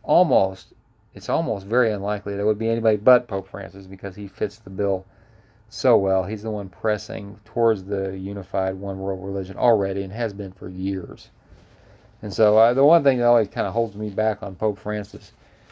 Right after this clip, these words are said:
actually fulfilling that prophecy, he might, though. Again, if I had to, if somebody said, "You gotta guess," well, of course, he would be the very top candidate. But his, his age and his health, you know, uh,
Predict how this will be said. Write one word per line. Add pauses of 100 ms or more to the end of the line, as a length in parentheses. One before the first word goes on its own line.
(600)
actually
fulfilling
that
prophecy, (340)
he
might,
though.
Again,
if
I
had
to,
if
somebody
said,
"You
gotta
guess,"
well,
of
course,
he
would
be
the
very
top
candidate.
But
his,
his
age
and
his
health, (640)
you
know,
uh,